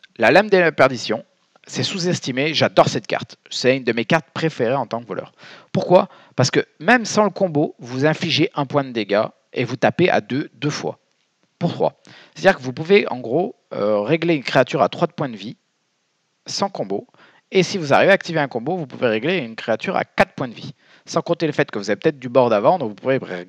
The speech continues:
gérer vraiment des grosses créatures avec ça. Euh, et c'est un peu caché, hein, c'est-à-dire que, voilà, ça permet de, de, d'avoir le coup double.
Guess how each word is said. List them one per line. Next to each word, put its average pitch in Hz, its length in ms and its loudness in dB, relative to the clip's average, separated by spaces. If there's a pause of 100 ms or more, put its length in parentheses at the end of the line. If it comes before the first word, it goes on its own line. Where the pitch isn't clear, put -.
gérer 123 280 -2
vraiment 139 220 -2
des - 80 -2
grosses 151 240 -2
créatures 143 320 -2
avec 95 180 -6
ça. - 240 -4 (380)
Euh, 98 1120 2
et 127 100 -6
c'est 165 180 0
un 143 80 4
peu - 140 -4
caché, 131 440 2
hein, 98 80 -6
c'est-à-dire 104 300 -6
que, 90 300 -6
voilà, 90 280 -4 (140)
ça - 320 -8
permet 92 320 -4
de, 95 160 -4
de, 87 160 -6
d'avoir 107 160 0
le 123 40 0
coup 117 140 -12
double. 87 220 -16